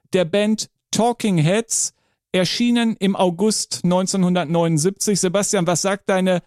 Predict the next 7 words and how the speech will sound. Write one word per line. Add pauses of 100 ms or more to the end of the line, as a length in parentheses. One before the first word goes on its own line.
Neuroplastizität
und
was
sagt
dein (320)
Geschmack, (460)
äh,